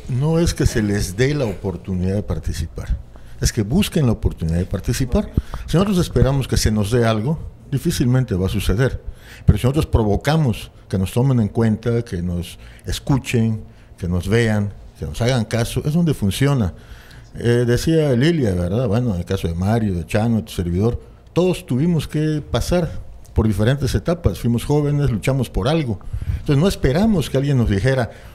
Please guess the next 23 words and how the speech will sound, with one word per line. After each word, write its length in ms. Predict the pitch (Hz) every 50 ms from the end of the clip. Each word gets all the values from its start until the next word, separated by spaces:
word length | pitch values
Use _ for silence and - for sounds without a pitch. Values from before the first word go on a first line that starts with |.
| -
"Oye, 440 | - - 156 160 156 160 147 135 120 117
¿te 120 | - 123
gustaría 500 | 120 123 - - 131 165 190 190 180 170
que 380 | 175 - 131 120 117 110 110 107
Solidaridad 580 | - - 123 110 113 110 107 104 117 131 139 135
fuera 260 | - 143 139 143 135
municipio?". 640 | 123 113 107 101 - 143 131 - - 135 170 185 - - - - - -
No, 440 | - 139 196 214 196 123 107 - - - - - - 98
yo 180 | 107 170 196 -
quiero 320 | - 175 208 240 233 190
que 120 | - 120 104
sea 160 | - 131 120
municipio 580 | 107 95 90 90 - - 180 170 - - 95 - - - - - - - -
y 60 | 104
yo 120 | 110 131 131
busco 340 | 143 202 208 - - 156
la 80 | 131 120
manera 420 | 113 107 104 127 180 196 190 156
de 120 | 113 101 95
que 120 | - 110
eso 120 | 98 113 -
se 140 | - -
logre. 400 | 82 107 147 156 123 90 87 85